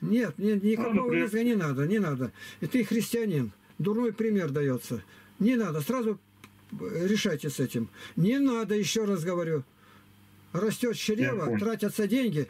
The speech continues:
Speaker 1: а оно не нужно. Оно помаленьку здесь отражается, атрофирует мозги. Мозги больше всего атрофирует что? Связь с женщинами и компьютерные игры. Вот два главных момента. И восстановлению не поддаётся.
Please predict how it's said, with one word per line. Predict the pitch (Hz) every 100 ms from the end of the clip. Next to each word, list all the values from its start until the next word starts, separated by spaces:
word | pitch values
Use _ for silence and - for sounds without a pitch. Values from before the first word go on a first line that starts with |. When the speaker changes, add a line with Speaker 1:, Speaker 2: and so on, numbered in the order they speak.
| - -
Speaker 1:
а | 190
оно | 214 247
не | 240
нужно. | 240 208 143 143 - -
Оно | 190 214
помаленьку | 214 214 254 254 208
здесь | 190 185 175 - -
отражается, | 151 160 202 165 156 131 - 175
атрофирует | 190 151 208 180 160 165
мозги. | 160 147 139 117 - - - - - - - - -
Мозги | 226 196 233
больше | 226 262 220 220
всего | - 254
атрофирует | 233 226 202 247 240 214
что? | - - 180 127 -
Связь | - - 240 220
с | 156
женщинами | 214 196 139 151 127 120 104 - - - -
и | 233 277 208
компьютерные | 196 170 233 208 180 165 135
игры. | 117 123 104 - - - -
Вот | 156 143
два | 202 196
главных | 202 185 156
момента. | 175 156 131 123 107 - - - - - - -
И | 208
восстановлению | 220 240 240 233 277 247 202
не | 233
поддаётся. | 226 185 190 151 139 - 131